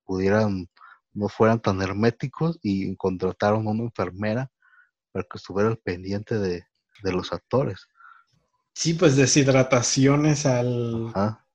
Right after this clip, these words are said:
Speaker 2: al mil, ¿no?
Speaker 1: Sí, les fue muy mal con estos trajes, con estas escenas.
Speaker 2: Y aparte, pues, el, el calor que dices que, que estaba haciendo, pues,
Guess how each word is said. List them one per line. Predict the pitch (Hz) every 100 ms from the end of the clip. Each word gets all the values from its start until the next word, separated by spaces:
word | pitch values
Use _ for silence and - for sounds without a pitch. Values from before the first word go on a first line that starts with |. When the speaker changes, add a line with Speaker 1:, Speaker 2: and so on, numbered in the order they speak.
| _
Speaker 2:
al | 120 120 120
mil, | 120 143 175 143 127 131
¿no? | 202 233 _ _ _ _ _ _ -
Speaker 1:
Sí, | - 110
les | 117 92
fue | 98
muy | 107 113 110
mal | 107 101 110 98 - -
con | - 87 92
estos | - - -
trajes, | 92 90 - 95 - - _
con | 95 92
estas | 95 107 101
escenas. | 95 - 95 92 87 - _ _ _ _ _ _ _ _ _ -
Speaker 2:
Y | 151
aparte, | 135 139 131 165
pues, | 170 143
el, | 151 139
el | 131 131 123 123 120 120
calor | 131 120 120 143 170 -
que | - 131
dices | 135 160 202 -
que, | - 139 127 117 113 -
que | 131
estaba | 117 - 127 160
haciendo, | - 147 147 180 185
pues, | 151 135 127 -